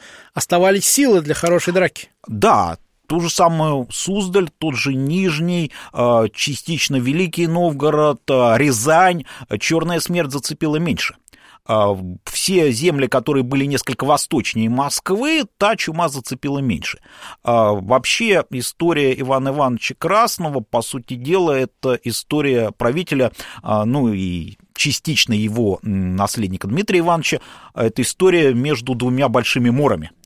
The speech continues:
Speaker 2: Тысяча триста пятьдесят третьего года, который нанёс сильнейший удар по Москве, и тысяча триста шестьдесят четвёртого года, который нанёс не менее сильный удар по Москве в этой ситуации, когда из двух сыновей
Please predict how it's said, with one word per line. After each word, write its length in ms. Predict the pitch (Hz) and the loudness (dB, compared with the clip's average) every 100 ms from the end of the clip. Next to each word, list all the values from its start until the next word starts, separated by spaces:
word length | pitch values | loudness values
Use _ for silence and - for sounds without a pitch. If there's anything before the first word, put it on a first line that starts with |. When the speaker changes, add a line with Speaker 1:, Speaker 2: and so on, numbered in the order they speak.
| _ _ | _ _
Speaker 2:
Тысяча 240 | 131 113 113 | -6 -6 -4
триста 280 | 113 - | -6 -6
пятьдесят 220 | - 107 - | -8 -6 2
третьего 360 | 180 196 202 | 2 4 2
года, 380 | 185 220 202 190 - | 2 2 2 0 -4
который 260 | 127 131 | -6 -4
нанёс 420 | 123 135 143 127 - | -2 -2 -2 -4 -10
сильнейший 560 | - 120 139 117 - 95 | -6 -4 0 0 -2 -6
удар 320 | 120 110 104 | -4 0 0
по 140 | - | -2
Москве, 480 | 101 107 - 107 98 - - - | -4 -4 -4 -6 -6 -8 -18 -10
и 300 | 127 123 123 | 0 2 2
тысяча 340 | 113 160 160 131 | 0 -2 -4 -4
триста 260 | 143 127 | -4 -6
шестьдесят 220 | - 139 - | -6 -6 -4
четвёртого 500 | - 160 135 107 104 | 0 0 0 -4 -4
года, 180 | 87 | -8
который 320 | - 92 101 101 | -8 -6 -4 0
нанёс 380 | 110 120 107 | 0 0 -2
не 140 | 110 127 | -2 -2
менее 400 | 147 143 104 92 | 0 0 0 -2
сильный 360 | - 104 95 | -6 -6 -4
удар 280 | 98 98 92 - | -4 -4 -4 -6
по 120 | 90 | -8
Москве 560 | 90 - - 165 214 - - - | -6 -6 -4 -2 -2 -4 -12 -4
в 40 | |
этой 200 | 120 110 | -2 -2
ситуации, 720 | - - 120 170 - - 139 113 | -6 -2 2 2 2 -2 -2 -2
когда 640 | 90 90 117 110 90 85 85 90 - _ - - _ | -4 -2 0 0 0 -4 -10 -18 -20 _ -20 -20 _
из 240 | - 104 95 | -4 -4 0
двух 300 | 139 143 - | 0 0 -2
сыновей 640 | 113 104 117 143 117 - | 0 2 2 2 2 -2